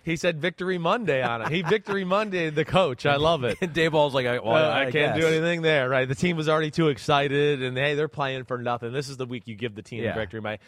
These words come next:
Speaker 1: That's the way. That's what a quarterback does, though, right there. That's a big move. That's what a leader of a football team does. He recognizes, "Wait, this is the time where I can, you know, we need a day off." We, we've been grinding the whole year. We s-, sewed it up.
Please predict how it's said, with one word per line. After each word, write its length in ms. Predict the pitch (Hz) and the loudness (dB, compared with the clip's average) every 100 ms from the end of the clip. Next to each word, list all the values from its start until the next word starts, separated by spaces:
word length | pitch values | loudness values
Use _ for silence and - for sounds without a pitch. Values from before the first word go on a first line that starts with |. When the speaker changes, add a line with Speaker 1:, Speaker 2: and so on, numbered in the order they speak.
| - | -18
Speaker 1:
That's 300 | 147 220 - | -4 -4 -4
the 140 | - 175 | -4 -2
way. 400 | 160 170 143 123 _ _ 127 | 2 2 0 -4 _ _ -6
That's 380 | 165 214 - | 0 0 -2
what 140 | 190 175 | -4 -2
a 100 | 147 | -2
quarterback 680 | - 175 156 147 131 110 | -4 -4 -4 -2 -2 -2
does, 320 | 113 123 101 92 | 0 0 -2 -4
though, 160 | 95 | -4
right 280 | 92 98 95 | -4 -6 -6
there. 180 | 95 87 | -8 -6
That's 260 | 120 143 143 | -4 -4 -6
a 60 | |
big 280 | 123 147 127 | -6 -6 -6
move. 220 | 131 110 | -8 -4
That's 200 | 143 190 | -4 -4
what 80 | 190 | -6
a 40 | |
leader 320 | 147 160 147 127 | -6 -6 -6 -6
of 80 | |
a 60 | 107 | -6
football 400 | - 135 110 95 | -6 -4 -4 -6
team 240 | - 98 87 | -6 -12 -10
does. 340 | 80 69 - _ _ _ | -10 -12 -20 _ _ _
He 120 | - 156 | -12 -8
recognizes, 760 | 175 - 165 151 147 135 127 | -6 -6 -6 -4 -4 -6 -8
"Wait, 240 | 143 101 107 | -6 -6 -8
this 200 | 160 - | -16 -14
is 120 | 156 | -16
the 80 | 143 | -16
time 320 | - 139 135 | -8 -6 -6
where 180 | 123 120 | -4 -2
I 180 | 117 120 | -2 -4
can, 400 | - 110 107 98 _ _ _ _ _ - | -8 -12 -12 -16 _ _ _ _ _ -12
you 100 | 131 | -6
know, 400 | 117 110 101 98 _ _ | -2 -2 -2 -8 _ _
we 100 | 226 | -10
need 160 | 254 180 | -8 -6
a 40 | |
day 200 | 131 113 | -4 -4
off." 380 | 92 73 - _ _ - | -6 -10 -16 _ _ -12
We, 140 | 160 | -10
we've 200 | 170 196 | -6 -4
been 140 | 190 170 | -4 -2
grinding 360 | 185 180 175 | -2 -2 -2
the 100 | 170 | -4
whole 180 | 151 156 | -2 -4
year. 360 | 139 139 143 139 | -4 -4 -2 -2
We 140 | 139 | -6
s-, 300 | - - - | -12 -16 -18
sewed 320 | - 185 180 170 | -6 -2 0 -2
it 140 | 139 | 0
up. 320 | 131 123 _ | 2 0 _